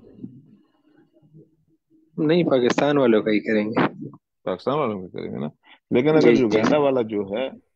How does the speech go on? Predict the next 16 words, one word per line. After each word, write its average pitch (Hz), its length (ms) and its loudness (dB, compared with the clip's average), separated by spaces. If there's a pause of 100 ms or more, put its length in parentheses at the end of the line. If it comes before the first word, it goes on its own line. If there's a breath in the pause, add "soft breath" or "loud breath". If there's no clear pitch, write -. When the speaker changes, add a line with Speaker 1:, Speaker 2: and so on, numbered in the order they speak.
(640)
Speaker 2:
वो 113 480 -2
international 113 680 -6
level 98 260 -6
पे 98 240 -8
उसने - 300 -14
कोई 95 200 -6
award 90 280 -6
जीते 87 280 -10
हो, 85 180 -12
फिर 117 140 0
interview 120 300 -2
करेंगे 135 280 -2
उसको? - 340 -12 (840)
Speaker 1:
लाजमी 117 360 2
सर। 110 220 -4 (1000)
Speaker 2:
Exactly। 87 640 -6